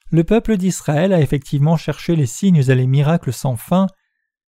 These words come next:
La foi et les croyances des chrétiens en Corée sont similairement à la recherche de miracles. Même s'ils professent croire en Dieu,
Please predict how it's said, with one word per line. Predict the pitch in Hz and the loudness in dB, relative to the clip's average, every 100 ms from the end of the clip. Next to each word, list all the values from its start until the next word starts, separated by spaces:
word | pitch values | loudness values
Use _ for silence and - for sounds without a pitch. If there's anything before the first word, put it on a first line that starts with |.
| - | -6
La | 123 | -2
foi | 113 - 135 | -2 0 0
et | 135 | 2
les | 135 | 0
croyances | - 139 156 147 | 0 2 2 0
des | 135 | -2
chrétiens | - 139 - 160 | -4 -6 -2 0
en | 143 | 0
Corée | - 143 170 | 0 0 0
sont | 165 143 | -2 -4
similairement | 123 - 180 143 139 135 147 175 | -4 0 2 2 0 0 2 2
à | |
la | 139 127 | 0 0
recherche | 131 - 160 135 | -4 -4 -4 0
de | 123 | 0
miracles. | 123 123 151 - 165 156 _ _ - _ _ - | 0 0 -2 0 -2 -2 _ _ -20 _ _ -8
Même | 143 120 | -2 0
s'ils | 113 135 | 0 -6
professent | - 131 135 127 | -4 -4 -2 -4
croire | - 160 147 | -2 0 2
en | 143 | 0
Dieu, | 143 175 | 2 2